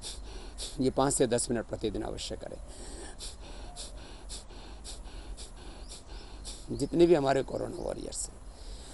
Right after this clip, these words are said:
माने पेशेंट्स का रिकवरी रेट बढ़ेगा, उनका डेथ rate हम zero level तक ला सकते हैं,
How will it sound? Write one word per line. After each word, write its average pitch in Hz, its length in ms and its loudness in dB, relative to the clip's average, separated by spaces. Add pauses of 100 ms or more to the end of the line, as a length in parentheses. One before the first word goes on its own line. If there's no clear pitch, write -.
(220)
माने 147 160 10
पेशेंट्स 151 480 10
का 175 120 12
रिकवरी 143 440 12
रेट 156 200 10
बढ़ेगा, 151 540 10 (540)
उनका 135 240 10 (320)
डेथ 143 300 12 (140)
rate 165 260 12
हम 143 500 10
zero 135 320 12
level 156 240 12
तक 156 200 6
ला 151 140 12
सकते 156 300 6
हैं, 160 160 4